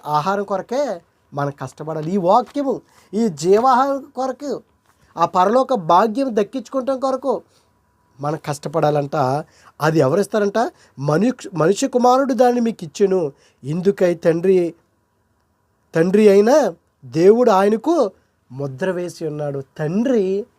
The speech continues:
ప్రభువు మీద ముద్ర వేశాడంట. ఎందుకని? "ఇదిగో మీరు ఈయన యొక్క శరీరాన్ని మీరు తినవచ్చు,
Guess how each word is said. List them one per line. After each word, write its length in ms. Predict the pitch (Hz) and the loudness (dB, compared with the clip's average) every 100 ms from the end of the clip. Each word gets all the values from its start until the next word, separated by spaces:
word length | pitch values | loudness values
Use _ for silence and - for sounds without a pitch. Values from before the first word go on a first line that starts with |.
| _ _ _ _ _ _ - | _ _ _ _ _ _ -6
ప్రభువు 280 | 151 180 | 0 2
మీద 240 | 214 208 190 | 2 0 -4
ముద్ర 320 | 185 147 180 | -8 -10 -10
వేశాడంట. 480 | 185 165 170 170 160 139 - | -10 -12 -12 -12 -14 -20 -12
ఎందుకని? 500 | 139 185 208 226 330 _ _ _ _ _ _ | -10 -4 -4 -4 -6 _ _ _ _ _ _
"ఇదిగో 420 | 156 214 269 - - _ _ _ _ _ 135 | -2 2 4 2 -4 _ _ _ _ _ -8
మీరు 600 | 156 175 202 165 175 214 _ - | -2 0 0 -2 -6 -10 _ -12
ఈయన 180 | 139 156 | -6 -6
యొక్క 220 | 151 143 | -6 -10
శరీరాన్ని 540 | - 139 160 170 165 | -8 -4 -2 -2 -4
మీరు 160 | 160 156 | -6 -8
తినవచ్చు, 640 | - 139 147 139 147 135 | -8 -6 -6 -8 -10 -12